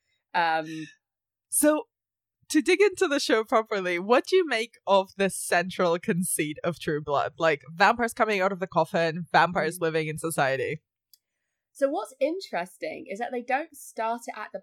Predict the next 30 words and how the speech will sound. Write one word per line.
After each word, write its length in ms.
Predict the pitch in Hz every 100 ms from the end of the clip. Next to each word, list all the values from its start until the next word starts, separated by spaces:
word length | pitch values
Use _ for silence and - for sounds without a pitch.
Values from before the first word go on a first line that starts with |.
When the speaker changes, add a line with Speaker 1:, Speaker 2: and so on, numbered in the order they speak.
| _
Speaker 1:
point 240 | 208 196 -
of, 120 | 180
like, 280 | 180 160 165 _
"Oh, 140 | 285 214
vampires 540 | 214 285 311 285 240
have 100 | 190
come 140 | - 180
out, 180 | 170 -
like, 180 | 156 _ _
today 480 | - 156 156 - - _ _
or, 120 | 190 180
like, 180 | -
Speaker 2:
Mm-hmm. 260 | - 175 214
Speaker 1:
yesterday." 480 | 202 196 180 - - _
It's, 140 | 277
like, 140 | 381 -
two 140 | -
years 340 | 294 247 220 220
later. 240 | 160 143
<laughs> 100 | 262 - - - - - _ _ -
It's 220 | 320 349 339
like, 180 | 294 381
"Oh, 100 | 381
they're, 260 | 214 214 - _
everyone 300 | 285 285 262
knows 180 | 190 196
they 100 | 208
exist. 340 | 196 - 185 -
It's 140 | -
fine." 340 | - 165 143